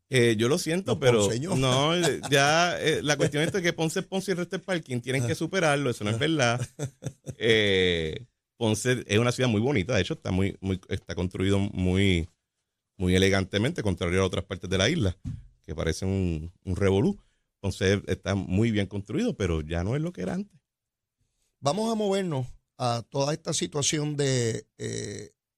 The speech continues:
Speaker 2: las elecciones de medio término. Estamos a una semana ya de esta cosa. El gobernador estuvo en el fin de semana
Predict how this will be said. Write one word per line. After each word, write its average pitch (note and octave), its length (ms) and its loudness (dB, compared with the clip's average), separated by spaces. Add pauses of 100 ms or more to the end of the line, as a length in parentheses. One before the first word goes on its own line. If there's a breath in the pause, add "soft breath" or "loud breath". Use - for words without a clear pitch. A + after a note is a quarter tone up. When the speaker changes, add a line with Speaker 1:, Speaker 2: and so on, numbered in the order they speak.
(160)
Speaker 2:
las A#2 160 -4
elecciones C#3 400 -2
de B2 80 -2
medio A#2 260 -2
término. F2 360 -8 (180)
Estamos F#3 340 -8
a - 20 -6
una F3+ 220 -4
semana D3 460 -2
ya B2+ 240 -2 (720)
de A2+ 220 0
esta C#3 200 -4
cosa. C3 460 -2 (160)
El A2 100 -10
gobernador A2 520 -2
estuvo B2+ 840 -2
en A2+ 140 -4
el G2+ 80 -4
fin A#2 160 -6
de B2+ 100 0
semana A#2+ 580 -2